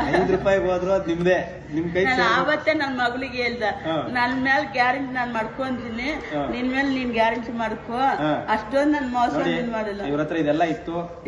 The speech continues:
Speaker 1: ಆ, ಮತ್ತೆ ಮೂವತ್ತೈದು ಸಾವಿರ ಕ್ಯಾಶ್ ಇತ್ತು. So ಸೇಫ್ ಆಗಿ ಬಾಕ್ಸ್ ಮಾಡಿ ನೀಟಾಗಿ ಎತ್ತಿಟ್ಟಿದ್ದೆ. ಈಗ ಅವ್ರ ವಾರಸ್ದಾರರು ಬಂದಿದ್ದಾರೆ. ಆಮೇಲೆ ನಿಮ್ದು ಹಾಸ್ಪಿಟಲ್ ರಿಪೋರ್ಟ್ಸ್ಗಳು ಏನೇನೋ ಇದೆ. ಮೊಬೈಲ್, ಮೊಬೈಲ್ ಚಾರ್ಜರ್ ಕೂಡ ಇಲ್ಲೇ ಹಾಕ್ಬಿಟ್ಟಿದೀನಿ.
Speaker 2: ಹಾ.
Speaker 1: ಸರಿನಾ?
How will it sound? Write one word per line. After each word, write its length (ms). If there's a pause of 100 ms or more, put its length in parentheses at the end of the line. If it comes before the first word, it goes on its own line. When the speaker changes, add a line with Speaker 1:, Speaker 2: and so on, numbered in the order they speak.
Speaker 1:
ಆ, 40
ಮತ್ತೆ 260
ಮೂವತ್ತೈದು 400
ಸಾವಿರ 180
ಕ್ಯಾಶ್ 380
ಇತ್ತು. 600 (200)
So 80
ಸೇಫ್ 320
ಆಗಿ 480
ಬಾಕ್ಸ್ 280
ಮಾಡಿ 240
ನೀಟಾಗಿ 340
ಎತ್ತಿಟ್ಟಿದ್ದೆ. 760 (140)
ಈಗ 140
ಅವ್ರ 140
ವಾರಸ್ದಾರರು 540
ಬಂದಿದ್ದಾರೆ. 460
ಆಮೇಲೆ 340
ನಿಮ್ದು 260
ಹಾಸ್ಪಿಟಲ್ 500
ರಿಪೋರ್ಟ್ಸ್ಗಳು 600
ಏನೇನೋ 380
ಇದೆ. 540 (240)
ಮೊಬೈಲ್, 360
ಮೊಬೈಲ್ 340
ಚಾರ್ಜರ್ 320
ಕೂಡ 160
ಇಲ್ಲೇ 200
ಹಾಕ್ಬಿಟ್ಟಿದೀನಿ. 520
Speaker 2:
ಹಾ. 680
Speaker 1:
ಸರಿನಾ? 640